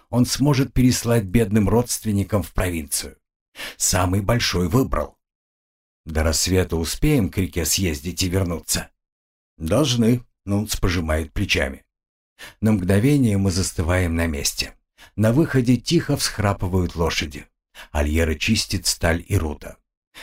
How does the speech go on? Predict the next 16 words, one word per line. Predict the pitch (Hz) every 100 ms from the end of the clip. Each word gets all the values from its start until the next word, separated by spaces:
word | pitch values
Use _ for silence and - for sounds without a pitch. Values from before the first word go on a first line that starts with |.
| -
Эхард | 147 143 143 - -
посматривает | 110 - 107 104 - 95 92 90
на | 98
сумку | - 170 165 -
с | 110
деньгами | 90 113 101 82 82 85
и | 90 107
драгоценностями. | - 98 107 - 107 76 76 - - 73 - _ _ - -
А | 120 120
полукровка | 139 135 127 160 156 - 139
Григов | 104 120 156 101 92 - _ _ _ _
делает | 82 107 131 127 -
последнее | - 98 - 123 127 110 113 104
конвульсивное | 117 98 104 104 - 135 110 110 101
движение | 90 85 98 92 95 95
телом. | - 85 67 67